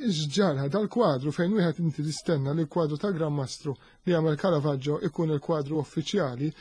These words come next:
li jiġi kkupjat u kkupjat u kkupjat, dan ma kienx. U hemm il-kwadru li llum jagħti il-Fine Arts li huwa wkoll kwadru Caravaggista, li huwa wkoll kwadru tajjeb, tajjeb ħafna, b'saħħtu ħafna, li tpitter Malta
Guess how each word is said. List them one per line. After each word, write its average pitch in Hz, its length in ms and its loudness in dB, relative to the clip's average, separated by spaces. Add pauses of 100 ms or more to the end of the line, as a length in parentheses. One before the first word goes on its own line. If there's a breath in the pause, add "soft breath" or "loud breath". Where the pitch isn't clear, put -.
(220 loud breath)
li 170 100 2
jiġi 156 160 0
kkupjat 151 480 -2
u 156 60 -8
kkupjat 156 500 -4
u - 80 -20
kkupjat, 156 480 -4 (380 soft breath)
dan 226 340 4 (160)
ma 165 140 2
kienx. 120 340 -8 (220)
U 330 260 4 (400 soft breath)
hemm 226 240 4
il-kwadru 139 480 -2
li 160 160 0
llum 139 240 -2
jagħti 135 240 -4
il-Fine 180 320 -2
Arts 247 260 0 (320 soft breath)
li 294 60 2
huwa 254 240 4
wkoll 185 400 2
kwadru 127 540 -6 (460)
Caravaggista, 190 760 0 (240 soft breath)
li 349 120 0
huwa 240 220 2
wkoll 180 340 2
kwadru 139 380 -2
tajjeb, 139 500 -2
tajjeb 139 380 -2 (140)
ħafna, 170 320 0 (480 soft breath)
b'saħħtu - 560 -4
ħafna, 170 340 0 (420 soft breath)
li 226 140 2
tpitter - 500 -2
Malta 196 440 4